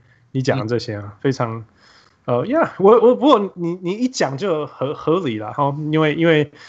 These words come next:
Speaker 1: 如果你没有，你没有跟媒体还有关，你，你不懂法规，你，你，你没有办法在里面运作，或者是说人家要重新教你这些事情。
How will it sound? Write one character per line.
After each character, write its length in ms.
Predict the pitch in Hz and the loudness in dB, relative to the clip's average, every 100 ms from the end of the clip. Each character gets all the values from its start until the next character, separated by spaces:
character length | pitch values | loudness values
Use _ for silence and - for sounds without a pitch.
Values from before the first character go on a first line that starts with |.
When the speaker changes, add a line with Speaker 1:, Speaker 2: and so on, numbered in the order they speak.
| - - | -16 -4
Speaker 1:
如 160 | 156 | 2
果 100 | 170 | 4
你 120 | 143 | 4
没 80 | 127 | 4
有， 240 | 147 120 135 - _ | 4 2 0 -16 _
你 160 | 143 127 | -2 2
没 100 | 151 | 4
有 100 | 135 | 4
跟 160 | 143 147 123 | 4 2 0
媒 160 | 127 127 | 0 0
体 260 | 139 110 104 - | 0 -6 -8 -4
还 120 | 131 | 0
有 160 | 117 107 | 0 0
关， 220 | 127 131 | -2 -2
你， 100 | 123 | -4
你 100 | 123 | -2
不 100 | 120 | -2
懂 180 | 113 113 | 0 0
法 200 | 107 107 | 0 -2
规， 180 | 104 120 | -2 -4
你， 160 | 120 117 - _ | -6 -10 -18 _
你， 100 | 117 120 117 - - _ | -14 -14 -16 -20 -20 _
你 80 | 127 | 4
没 60 | |
有 60 | 160 | 4
办 140 | 143 147 | 4 2
法 40 | |
在 120 | 139 143 | 2 0
里 60 | |
面 140 | 120 127 | -2 -6
运 160 | 147 120 | -6 -6
作， 180 | 131 120 | -4 -4
或 80 | |
者 80 | 123 | -2
是 80 | 117 | -4
说 160 | 117 120 | -2 -2
人 100 | 113 | 0
家 100 | 127 | 0
要 60 | |
重 200 | 123 117 | 0 -4
新 160 | 110 120 | -8 -6
教 220 | 117 117 | -4 -4
你 140 | 117 113 | -4 -6
这 140 | 110 | -6
些 160 | 104 110 | -6 -8
事 160 | - | -8
情。 220 | 117 - | -12 -14